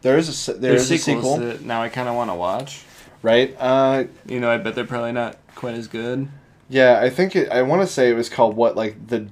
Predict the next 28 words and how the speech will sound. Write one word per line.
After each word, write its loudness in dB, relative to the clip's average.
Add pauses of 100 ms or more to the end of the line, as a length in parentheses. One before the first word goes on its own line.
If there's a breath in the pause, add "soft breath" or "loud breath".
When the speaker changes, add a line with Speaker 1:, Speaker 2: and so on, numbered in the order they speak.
(140)
Speaker 1:
Demons -2
<laughs> -16 (100)
Continue 2
or 2
some 8
Speaker 2:
<laughs> 4
Yeah. 2
Speaker 1:
bullshit. 8
Speaker 2:
The 4
Demons -2
Go -4
to -6
School. -8 (100)
Speaker 1:
<laughs> -14
Demons 0 (200)
Go 6
to 4
School. 2 (2000 soft breath)
Speaker 2:
Yeah, 2
no, 0
I, 0
I -4
really -4
don't -8 (280)
have -6
anything -8
to -8
add. -6